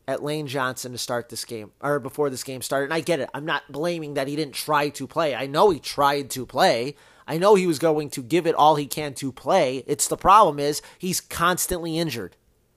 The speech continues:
He misses more time than Jason Peters, considerably, considerably more time. And think about this. You, you, all I gotta hear is we're gonna talk about the offense line, but just think about how unbelievably bad it could have been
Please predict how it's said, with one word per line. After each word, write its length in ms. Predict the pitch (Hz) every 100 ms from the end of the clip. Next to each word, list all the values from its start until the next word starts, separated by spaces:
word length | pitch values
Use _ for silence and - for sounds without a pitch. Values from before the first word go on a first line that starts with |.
| _ _ _
He 200 | - 185
misses 400 | 180 185 - 165
more 240 | 147 156 151
time 360 | - 151 147
than 120 | 147
Jason 480 | 131 139 139 - 131
Peters, 680 | - 139 139 127 - - - _ _ _
considerably, 840 | - 160 - 175 165 151 135 117 95 _ _ _ _ -
considerably 680 | 202 175 - 202 196 170 160
more 220 | 143 131
time. 320 | 117 120 107 - - -
And 100 | 156
think 200 | 208 -
about 240 | 165 151
this. 200 | 170 151 - -
You, 160 | 139 156
you, 300 | 170 165 - -
all 180 | - 165
I 80 | 170
gotta 160 | 170 151
hear 160 | 147
is 80 | 127
we're 140 | 151
gonna 120 | 190 196
talk 300 | 220 247 -
about 200 | 143 139
the 80 |
offense 320 | 147 139 127 131
line, 220 | 165 131
but 80 | 123
just 220 | 202 -
think 160 | 180
about 240 | 143 131 127
how 220 | 127 113 _ _ _ _ _ _ _ _ -
unbelievably 760 | 277 311 226 156 156 127 131 131
bad 260 | 135 127
it 80 | 123
could 120 | 143
have 80 | 117
been 200 | 127